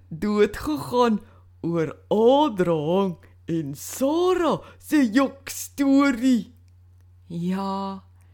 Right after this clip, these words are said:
Speaker 2: dis so gevaarlik jok kan word.
Speaker 1: Tannie, het Abraham en Adinelek toe ooit weer met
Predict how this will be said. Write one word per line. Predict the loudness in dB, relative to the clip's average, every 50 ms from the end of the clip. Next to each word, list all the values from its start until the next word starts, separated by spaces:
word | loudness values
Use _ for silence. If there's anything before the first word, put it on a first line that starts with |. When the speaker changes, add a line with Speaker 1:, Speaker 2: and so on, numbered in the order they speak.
| _ _ _ _ _
Speaker 2:
dis | -16 -8 -2 -2 -2 -2 -2 -6 -8 -10
so | -10 -8 -8 -8
gevaarlik | -8 -6 -8 -8 -8 -8 -8 -6 -4 -2 -2 -4 -4 -4 -6 -6 -8 -8 -14
jok | -14 -10 -6 -4 -4 -4 -6 -10 -20 -20 -20
kan | -12 -10 -8 -8 -8 -8 -4 -4
word. | -4 -4 -4 -4 -4 -4 -4 -4 -4 -6 -6 -8 -12 _ -20 -20 -20 -20 -20 -20 _ _ _ _ _ _ _ _ _ _ _ _ _ _ _ _ -20 -20 -20 -20 _ _ _ _ _ _
Speaker 1:
Tannie, | -14 -14 -12 -10 -8 -8 -8 -8 -8 -8 -6 -6 -6 -4 -4 -4 -2 -4 -4 -6 -10 -20 -20 -20 _ -20 -20 -20 -20 _ _ -18
het | -10 -6 -4 -4 -4 -6 -8 -20 -16 -8
Abraham | -4 -4 -2 0 0 -2 -2 -2 -2 -2 -2 -2 -2 -2 -2 0 0 0 -2 -2
en | -2 -4 -4 -4 -8 -8
Adinelek | -6 -6 -6 -6 -6 -6 -4 -2 -2 -2 -2 0 -2 -2 -2 -2 -2 -4 -4 -8 -20 -20 -20 -20
toe | -10 -10 -10 -8 -6
ooit | -4 -2 -2 -2 -2 -4 -8 -16 -14
weer | -6 -4 -2 -2 -2 -2 -4 -6
met | -6 -4 -4 -4 -4